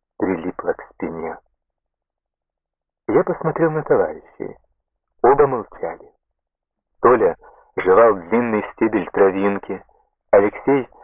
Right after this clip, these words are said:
рассеянно глядел куда-то мимо деревьев, что нас обступили. Я подумал о том,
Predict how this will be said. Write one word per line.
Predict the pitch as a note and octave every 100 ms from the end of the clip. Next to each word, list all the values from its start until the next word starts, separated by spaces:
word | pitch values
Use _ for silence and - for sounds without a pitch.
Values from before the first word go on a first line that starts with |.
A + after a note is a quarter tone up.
| _
рассеянно | - G#3 - F#3 E3 B2+
глядел | F#2 G2 D3 D3+
куда-то | A#2 A2+ A#2 G#2+
мимо | G2+ G#2 G2+
деревьев, | G2+ F#2 F#2 F2+ E2+ E2 D2+ - - -
что | - E2+
нас | D#2+ -
обступили. | - - - - E2+ D#2 - _ _ _ _ _ _ _ _ _ _ _ _
Я | - B2
подумал | - A2+ G#2 G2 F#2
о |
том, | - G#2+ G2+